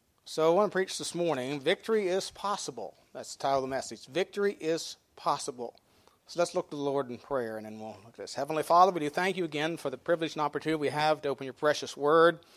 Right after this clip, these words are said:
Thank you, Father, that for the instructions and that you give us in your word. And Father, I pray that you, you've not left us without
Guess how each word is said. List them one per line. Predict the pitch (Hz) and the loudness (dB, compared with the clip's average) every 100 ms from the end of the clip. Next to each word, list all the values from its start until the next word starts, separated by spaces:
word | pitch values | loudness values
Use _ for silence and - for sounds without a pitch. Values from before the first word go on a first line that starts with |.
| - _ | -20 _
Thank | 156 151 143 | -2 -2 -2
you, | 131 | 0
Father, | 143 147 151 151 | 8 10 10 8
that | 139 - _ _ _ _ _ _ _ _ | 2 -2 _ _ _ _ _ _ _ _
for | - 139 | -4 -2
the | 135 131 | 0 -2
instructions | 127 - 185 190 - 185 175 | -2 4 6 6 2 0 -2
and | 135 127 123 _ | -8 -10 -12 _
that | 139 - | -10 -8
you | 131 | 0
give | 151 214 | 6 6
us | 170 147 | 6 2
in | 139 | -2
your | 135 | -4
word. | 123 131 156 196 190 _ _ _ _ _ _ - | 0 2 4 4 0 _ _ _ _ _ _ -14
And | 123 131 127 127 | -8 -6 -6 -4
Father, | - 147 143 | 2 4 4
I | 139 | 4
pray | - 170 | 6 6
that | 156 151 | 4 0
you, | 135 151 _ - _ - 131 | -4 -8 _ -20 _ -20 -16
you've | 127 127 | -14 -8
not | 139 151 - | -2 -2 0
left | 143 151 - | 0 0 0
us | 131 - | -4 -4
without | 120 147 143 131 | -2 2 2 2